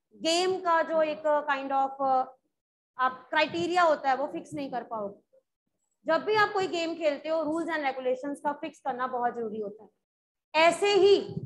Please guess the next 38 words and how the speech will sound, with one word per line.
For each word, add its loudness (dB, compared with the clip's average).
कोई 4
भी 4
कं-, 2
just 4
करण 2
का 2
मैं, -4
ऐसे 4
ही 2
कोई 2
भी 2
country 0
अपनी 2
country 2
में -4
rules 2
and 2
regulations 2
जब -2
तक 2
नहीं 0
बनाती, 0
तब 4
तक 8
जो -2
citizens 0
हैं 2
वो 0
भी -2
कंफ्यूज -4
रहेंगे, -4
ठीक -4
है। 2
और 8
government 6
keep 4
on 8
changing, 2